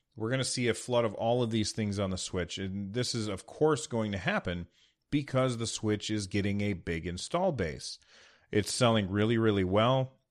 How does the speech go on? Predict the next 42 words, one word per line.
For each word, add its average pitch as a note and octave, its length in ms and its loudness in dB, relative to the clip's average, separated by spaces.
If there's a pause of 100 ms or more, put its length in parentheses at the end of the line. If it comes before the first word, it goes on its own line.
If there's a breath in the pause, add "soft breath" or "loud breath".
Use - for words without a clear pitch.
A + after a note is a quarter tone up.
(360)
Nintendo A#2 800 2
has G#2 240 0
said A2+ 240 0
that G#2 140 0
they've G2+ 200 2
already G2+ 280 2
sold A2+ 340 2
over G2 240 0
seven F#2 460 0
million, E3+ 440 2 (480 soft breath)
uh, F#2+ 440 2
and G#2+ 440 0
that G#2 320 -2
they G#2+ 180 2
expect B2 560 -2
to A#2 100 -2
sell G#2+ 300 2
fourteen C3+ 720 0
million C3+ 320 2
in A2+ 180 -2
the G2+ 100 0
first A2 400 -2
fiscal G#2+ 460 -2
year, C#3+ 400 0 (340 loud breath)
which B2 220 -2
is A2+ 140 0
a A2 60 -2
fantastic A#2 1040 -2
start. A#2+ 560 -2
I G2+ 100 -2
mean, G2 280 -2
that's A2+ 300 -2
more G#2+ 500 0
than G#2 320 0
the G2 220 0
Wii G#2 320 0
U G#2 240 0
sold G#2 400 -2
in G2+ 60 -2
its F#2+ 200 -4
entire A2 380 -2
lifetime. C#3+ 680 -4